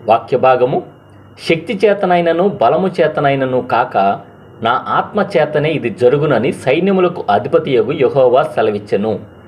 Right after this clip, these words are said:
జకర్యా గ్రంథము నాలుగవ అధ్యాయము ఆరవ వచనము. ధ్యాన భాగమును చదువుచున్నాను. ఒకసారి నేను కొండ ఎక్కిపోతున్నాను. ఆ కొండ మొదట్లోనే సైకిల్ మీద వెళ్తున్న ఒక కుర్రవాడిని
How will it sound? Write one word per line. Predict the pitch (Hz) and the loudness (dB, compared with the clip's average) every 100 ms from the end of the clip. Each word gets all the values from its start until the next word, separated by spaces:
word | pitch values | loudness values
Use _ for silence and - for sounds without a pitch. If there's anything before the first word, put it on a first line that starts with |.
| - - - | -20 -20 -8
జకర్యా | - 117 147 151 147 | -2 2 2 2 2
గ్రంథము | - 120 117 113 139 147 - - | 2 -2 -2 -2 -4 -4 -18 -8
నాలుగవ | 104 127 147 156 139 | 0 0 2 2 2
అధ్యాయము | 120 98 117 110 113 147 110 | 2 2 2 2 0 -2 0
ఆరవ | 117 117 113 | 2 2 0
వచనము. | 104 101 107 98 87 - - - - - | -2 -2 -6 -6 -8 -12 -20 -20 -20 -20
ధ్యాన | - 113 110 127 | -4 0 2 0
భాగమును | 120 110 107 135 - 113 | 0 0 -2 -4 -2 -4
చదువుచున్నాను. | 104 - 104 101 95 - - - - - - - - - - | -4 -6 -4 -2 -4 -10 -20 -20 -20 -20 -20 -20 -20 -6 -4
ఒకసారి | - 143 156 175 196 | -2 0 2 2 2
నేను | 214 165 147 | 2 0 -2
కొండ | 147 135 170 | -4 0 0
ఎక్కిపోతున్నాను. | 160 143 127 120 113 107 107 139 - - - - - - - | 0 -2 -2 -2 -2 -2 -2 -4 -8 -18 -20 -20 -20 -10 -2
ఆ | 117 | -2
కొండ | 113 131 160 | -2 -2 0
మొదట్లోనే | 185 135 135 - 175 123 107 110 104 - - - - _ - - | 0 0 0 0 2 2 0 -4 -10 -20 -20 -20 -20 _ -6 0
సైకిల్ | 196 240 240 | 0 0 2
మీద | 220 202 | 4 4
వెళ్తున్న | 170 156 151 | 4 2 2
ఒక | 147 123 - | 2 2 0
కుర్రవాడిని | 131 143 165 131 123 | 0 2 4 2 0